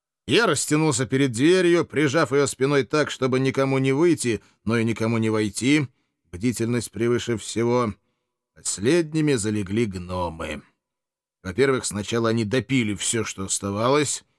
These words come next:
потом доели, что смогли.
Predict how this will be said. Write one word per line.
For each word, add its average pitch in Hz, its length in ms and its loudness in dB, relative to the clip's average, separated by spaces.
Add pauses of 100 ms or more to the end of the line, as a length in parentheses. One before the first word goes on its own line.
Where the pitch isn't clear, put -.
(440)
потом 147 320 2
доели, 151 760 2 (540)
что 117 220 -2
смогли. 120 580 0